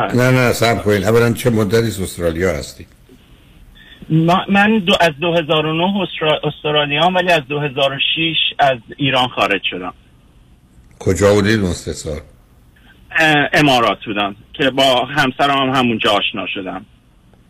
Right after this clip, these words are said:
Speaker 1: و الان پس چه مدتی است استرالیا هستید؟
Speaker 2: الان چهارده ساله.
Speaker 1: اوکی، هر دوی شما، شما و همسرتون چی خوندید، چه می‌کنید؟
Speaker 2: ام...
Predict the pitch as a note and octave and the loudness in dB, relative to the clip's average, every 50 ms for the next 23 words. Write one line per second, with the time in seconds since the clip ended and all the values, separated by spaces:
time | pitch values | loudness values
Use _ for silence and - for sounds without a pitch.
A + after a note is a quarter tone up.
0 | _ _ _ _ - _ _ _ _ _ _ _ _ _ - - - - - - | _ _ _ _ -20 _ _ _ _ _ _ _ _ _ -20 -20 -20 -12 -4 0
1 | G2 F#2+ F2+ F2 E2 F#2+ G2 G2 F#2+ - - - F2+ E2+ - - - A#2 G#2+ A#2 | 0 2 2 2 4 4 2 2 0 -2 -6 -4 -4 -4 -4 -4 -2 -2 0 2
2 | B2 A2+ G#2+ A#2+ A2+ - A#2+ A2 - - G#2+ - - A#2 A2+ A#2 A2 A2 A2+ A#2 | 0 2 2 0 0 0 -2 -6 -6 -6 -8 -8 -4 0 0 0 2 2 0 0
3 | A2 A#2+ A2+ G#2+ - - - D3 A#2+ B2 C3 - - - - - _ _ _ _ | 0 0 -2 -4 -6 -8 -8 -8 -6 -6 -8 -10 -16 -20 -20 -20 _ _ _ _
4 | _ _ _ _ _ _ - D#3+ D#3 - - E3+ F3+ F#3 F#3 - - F3 E3 D3 | _ _ _ _ _ _ -6 -2 -2 0 2 2 0 0 0 0 0 2 4 4
5 | C3+ B2+ C3+ C3 A#2+ A#2 - - - G2+ F#2+ F#2+ F#2 F#2+ - _ _ _ _ _ | 4 2 2 2 0 0 -4 -6 -6 -6 -4 -4 -6 -8 -10 _ _ _ _ _
6 | _ _ _ _ _ _ _ _ _ _ _ _ _ _ _ _ - _ _ _ | _ _ _ _ _ _ _ _ _ _ _ _ _ _ _ _ -20 _ _ _
7 | - G2 G2 G2 F#2 F#2+ G2 F#2+ F2+ F2 G#2+ A#2 B2 A#2 - - G#2 F#2 F#2+ G2 | -10 -6 -4 -2 0 2 2 2 2 2 2 2 2 2 0 0 2 2 2 2
8 | G2+ G#2 G2+ F2 - F2+ F2 F2 E2 E2+ E2 E2 - - G#2+ G#2+ G2 - A2+ G2+ | 2 0 0 -2 -2 -2 0 0 0 -2 -2 -4 -2 -2 -2 -2 -2 -2 -4 -4
9 | F#2+ - - G#2+ - G2 E2+ E2+ E2+ F#2 F#2+ F#2+ - G2 F#2+ G2 A2 A2 G#2 F2 | -4 -4 -6 -6 -4 -4 -4 -2 -2 -4 -4 -4 -4 -2 -2 -2 -2 -2 -4 -8
10 | D2+ E2+ F2 - - - - - _ _ - - - - - - - - - - | -8 -10 -12 -18 -20 -20 -20 -20 _ _ -20 -20 -20 -20 -20 -20 -20 -20 -20 -20
11 | - - - - - - - - - - - F#3+ F#3 F3+ F3+ F3+ E3+ E3+ E3 E3 | -20 -20 -20 -20 -20 -20 -20 -20 -20 -8 -2 0 2 2 2 4 4 4 2 2
12 | D#3+ D#3+ D#3+ D#3 D3+ D#3+ D#3+ | 2 2 2 2 2 2 0